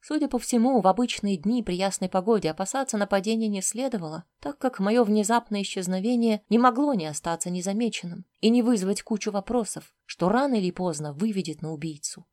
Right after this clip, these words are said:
Другое дело небольшой шторм, прекрасно вписывающийся в планы негодяя,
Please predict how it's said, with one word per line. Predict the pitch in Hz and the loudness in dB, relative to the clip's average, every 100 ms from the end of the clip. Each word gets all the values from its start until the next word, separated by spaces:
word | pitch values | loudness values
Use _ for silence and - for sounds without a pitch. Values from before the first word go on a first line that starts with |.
| _ _ - | _ _ -8
Другое | 185 269 302 233 | -4 -2 0 0
дело | 170 240 233 180 | 2 4 4 2
небольшой | 160 175 165 240 | 0 0 0 0
шторм, | 208 - 208 220 190 151 _ | -2 0 2 4 2 -2 _
прекрасно | 208 - 202 208 202 - 185 | -4 -2 0 2 2 0 -6
вписывающийся | - 226 214 - 170 170 - 156 156 | -6 -8 -6 -6 -8 -8 -8 -8 -10
в | - | -10
планы | 180 185 180 | -6 -2 0
негодяя, | 180 180 175 233 185 160 | 0 0 -2 -2 -4 -8